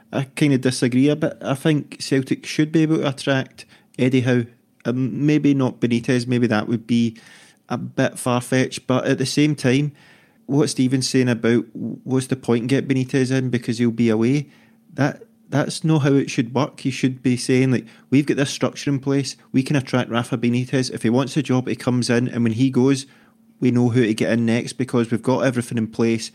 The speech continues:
It's not all about the manager. He's just another cog in this. He's just the guy that picks the team and the players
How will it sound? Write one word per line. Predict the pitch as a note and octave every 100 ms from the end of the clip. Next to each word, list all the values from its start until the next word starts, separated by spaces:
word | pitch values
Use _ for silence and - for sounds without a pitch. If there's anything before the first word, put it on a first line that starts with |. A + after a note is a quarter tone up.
| -
It's | A2 -
not | C3+ G#2
all | A#2
about | A#2 A2 A2+ -
the | G#2+
manager. | G#2 G#2+ B2 A2+ G#2+ A2+ - -
He's | - C3+ C3
just | C3 B2+
another | - A#2 A2+ A2+ A2 - - - _ _ _ _ _
cog | - B2 C3 C3
in | C#3+
this. | C#3+ C3
He's | - C#3+ B2+
just | B2+ -
the | A#2+
guy | A2+ A2
that | G#2 -
picks | D3 -
the | B2+
team | - A#2+
and | A2+
the | A2
players | - A#2 A#2 A#2+ A#2